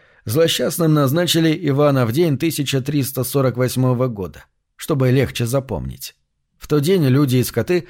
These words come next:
сделались ставкой в божественной игре. Он —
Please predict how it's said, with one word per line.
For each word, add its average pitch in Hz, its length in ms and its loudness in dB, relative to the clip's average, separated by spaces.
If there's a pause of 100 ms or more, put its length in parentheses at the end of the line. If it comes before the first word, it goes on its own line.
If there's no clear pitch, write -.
(280)
сделались 175 640 2
ставкой 156 420 -2
в 123 80 0
божественной 135 680 0
игре. 104 300 -6 (400)
Он — 143 420 -2